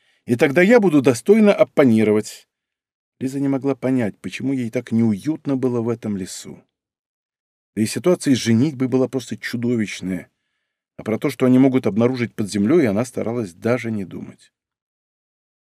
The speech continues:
«Чего она в ночь усвистала?» После некоторых размышлений спросил мужчина.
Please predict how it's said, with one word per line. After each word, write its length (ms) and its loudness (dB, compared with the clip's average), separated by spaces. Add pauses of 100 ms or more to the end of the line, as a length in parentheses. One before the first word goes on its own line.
(160)
«Чего 420 4
она 180 4
в 80 -2
ночь 260 2
усвистала?» 720 -4 (380)
После 260 0
некоторых 360 2
размышлений 600 0
спросил 360 -4
мужчина. 540 -6